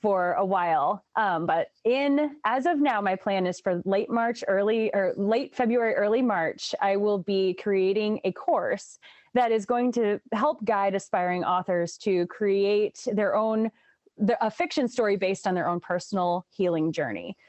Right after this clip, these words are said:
So somebody who's been through a trauma, somebody who's been, who's been through a dark night of the soul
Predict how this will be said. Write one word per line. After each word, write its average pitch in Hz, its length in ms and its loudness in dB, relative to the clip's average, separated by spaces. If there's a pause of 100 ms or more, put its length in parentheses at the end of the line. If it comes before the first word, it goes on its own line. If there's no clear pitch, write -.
(120)
So 220 220 0
somebody 220 340 0
who's 220 200 0
been 202 160 0
through 196 160 0
a 185 40 -2
trauma, 175 440 -2
somebody 185 240 0
who's 180 100 -2
been, - 280 -4
who's 202 220 0
been 202 180 -2
through 190 160 -2
a - 20 -4
dark 185 260 -2
night 180 160 0
of 170 60 0
the 180 80 -4
soul 170 440 0